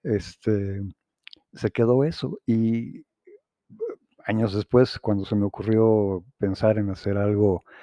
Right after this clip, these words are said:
eh, de divulgación de, del, más que nada de aeronáutica y de, de mis vivencias,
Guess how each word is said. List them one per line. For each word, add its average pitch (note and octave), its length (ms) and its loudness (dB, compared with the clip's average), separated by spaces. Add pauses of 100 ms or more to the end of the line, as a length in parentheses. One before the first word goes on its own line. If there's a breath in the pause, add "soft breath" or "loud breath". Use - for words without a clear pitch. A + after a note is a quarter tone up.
(480 loud breath)
eh, F#2+ 420 -2
de G2+ 200 -2
divulgación A2 920 0
de, F#2+ 460 -4 (840)
del, F#2 360 -6
más G#2+ 240 -2
que A#2+ 100 -6
nada G2 200 0
de F#2 60 -2
aeronáutica F#2 600 -2
y F2+ 100 -6
de, E2+ 140 -12
de F2 280 -12
mis F2 200 -10
vivencias, G2+ 600 0